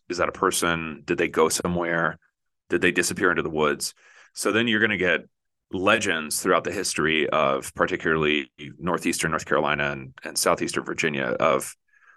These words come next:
well, you know, years later, somebody saw an Indian that looked like a white man,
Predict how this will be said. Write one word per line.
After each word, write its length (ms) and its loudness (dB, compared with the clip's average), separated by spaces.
well, 440 2
you 120 -8
know, 100 -6
years 460 0
later, 320 2
somebody 420 -4
saw 420 4
an 160 -2
Indian 440 0
that 100 -4
looked 160 -6
like 140 2
a 60 4
white 280 4
man, 460 -6